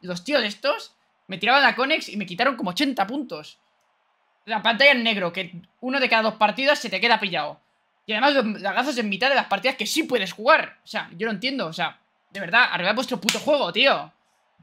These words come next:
Vamos a hacer el puto ranking, pero de verdad que ni ganas tengo, tío. Pues yo creo, teniendo aquí el ranking en la, en la segunda pantalla, creo que pondría al Ciclone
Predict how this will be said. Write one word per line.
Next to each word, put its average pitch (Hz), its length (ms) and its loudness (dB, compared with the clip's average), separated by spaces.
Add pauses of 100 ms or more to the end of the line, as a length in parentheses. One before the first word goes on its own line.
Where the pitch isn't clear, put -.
Vamos 202 120 0
a 254 40 4
hacer 240 120 4
el 208 140 0
puto 202 220 -4
ranking, 233 340 0
pero 208 140 -4
de 170 60 -4
verdad 214 220 0
que 202 80 -8
ni 180 100 -8
ganas 233 280 -2
tengo, 247 300 -6
tío. 220 280 -8 (360)
Pues 208 140 2
yo 247 120 8
creo, 262 160 8
teniendo 247 300 6
aquí 220 220 2
el 220 120 4
ranking 208 420 4
en 208 80 2
la, 196 600 4
en 196 100 -2
la 185 80 6
segunda 196 400 2
pantalla, 214 640 4
creo 226 160 -2
que 240 100 2
pondría 233 840 6 (320)
al 196 180 2
Ciclone 214 840 4